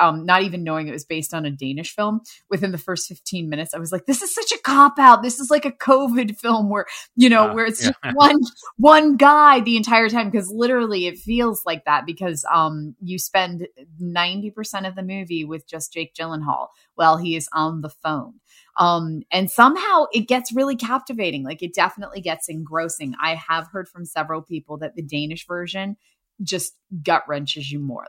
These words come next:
Speaker 1: Like, this one had some, some really good twists, but I've had a number of people say, like, the Danish version's better.
Speaker 2: Yeah, like, the story, as from what I remember, the story of what he's following and how he pieces together her calls is pretty much the same.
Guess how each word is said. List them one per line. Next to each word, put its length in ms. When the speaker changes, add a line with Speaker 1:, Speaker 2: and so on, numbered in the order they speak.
Speaker 1:
Like, 220
this 360
one 280
had 300
some, 360
some 260
really 280
good 280
twists, 360
but 220
I've 160
had 200
a 40
number 260
of 100
people 240
say, 200
like, 200
the 60
Danish 320
version's 380
better. 400
Speaker 2:
Yeah, 200
like, 180
the 80
story, 540
as 100
from 360
what 120
I 60
remember, 360
the 100
story 300
of 80
what 100
he's 100
following 280
and 100
how 100
he 80
pieces 420
together 320
her 120
calls 440
is 180
pretty 360
much 280
the 80
same. 360